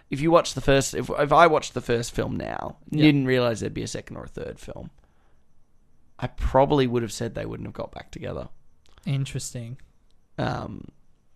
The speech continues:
Speaker 1: like, they wouldn't have met each other in six months because I would have pray-, I would have backed the irrational, erratic behavior of the young people, which this film immediately subverts that because both of them were fully willing to do that.
Speaker 2: Yeah, yeah.
Speaker 1: And only,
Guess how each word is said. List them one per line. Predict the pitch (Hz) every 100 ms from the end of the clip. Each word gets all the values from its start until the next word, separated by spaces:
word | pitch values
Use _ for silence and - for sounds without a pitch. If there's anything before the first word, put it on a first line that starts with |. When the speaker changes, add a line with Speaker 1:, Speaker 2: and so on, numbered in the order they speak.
| -
Speaker 1:
like, | 120
they | 120
wouldn't | 117 117 110
have |
met | 101 107
each | 107 -
other | 117
in | -
six | - - -
months | 120 110
because | - 117 120
I | 117
would | 117
have | 113
pray-, | - 117 117
I | 107
would | 120
have | 113 - -
backed | 113 127 - -
the | 117 117 117 - - - - - - -
irrational, | 123 139 131 - 139 123
erratic | 127 120 120 117 -
behavior | 120 113 113 110 110
of | 101
the | 117
young | 110 117
people, | 120 110 - 110 135
which | 147 160 - - - _ -
this | 131
film | - 131 123
immediately | 117 117 151 143 127 -
subverts | 120 - 107 135 151 -
that | - -
because | - - -
both | 127 165
of | -
them | 123 113
were | 113
fully | - - 151 143
willing | 127 131 135 123
to | -
do | 117 147 190
that. | - - - 170
Speaker 2:
Yeah, | 147 123 - -
yeah. | 147 131 104 - - _ -
Speaker 1:
And | 123
only, | 139 143 135 120 117